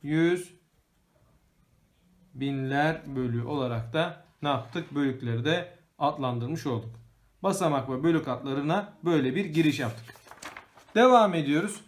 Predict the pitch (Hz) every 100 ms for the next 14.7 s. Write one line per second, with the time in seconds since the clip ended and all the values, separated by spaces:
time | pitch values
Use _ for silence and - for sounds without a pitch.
0 | _ - 208 190 214 226 226 202 190 202
1 | 214 175 160 180 196 160 170 190 202 185
2 | 202 160 156 190 175 - 151 180 175 139
3 | 117 101 95 - _ _ _ _ _ -
4 | 214 214 220 226 214 202 170 180 - -
5 | 208 196 156 - - 175 170 196 196 196
6 | 160 160 196 - _ _ _ _ _ _
7 | _ _ 202 196 185 175 156 147 143 160
8 | 147 165 196 196 - _ - 143 139 165
9 | 180 - 151 151 139 143 139 131 170 147
10 | 135 127 139 143 147 131 131 123 120 147
11 | 170 - _ _ _ - 156 135 127 120
12 | 113 110 110 131 170 - _ _ _ _
13 | - 139 147 147 151 156 139 120 120 117
14 | 110 113 120 147 180 214 214